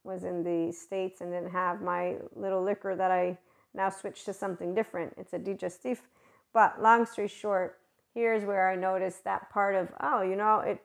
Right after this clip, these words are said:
is something that calls to me, 'cause I had also watched a video that talks about this. And, and actually, here's where, fun fact, I do like to have a little bit of Amaro every night now, and my family will tease me. And so here's something that I can present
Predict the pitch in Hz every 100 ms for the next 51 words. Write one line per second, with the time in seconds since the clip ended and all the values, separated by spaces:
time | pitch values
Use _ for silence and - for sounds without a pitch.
0 | _ 226 262 262 - 196 185 196 175 -
1 | - 175 175 - 165 165 185 180 170 170
2 | - 175 175 - 170 165 - 160 180 175
3 | 165 165 - 190 185 - 175 175 - 185
4 | - _ 226 180 - 185 185 - 185 -
5 | - 185 180 190 196 185 185 185 180 -
6 | - _ 185 185 - 202 196 - - _
7 | - _ - 196 185 208 208 202 202 196
8 | - - - _ _ _ 220 208 202 208
9 | 196 196 190 196 202 196 196 185 180 -
10 | - 196 190 196 196 190 190 185 170 175
11 | - 214 - - 180 170 175 190 185 -
12 | 185 175 - 180 175 170 160 165 - 226
13 | 202 180 - - _ _ 175 175 180 185
14 | 196 196 190 190 - 175 175 180 175 175
15 | 190 190 185 175 170 156 180 175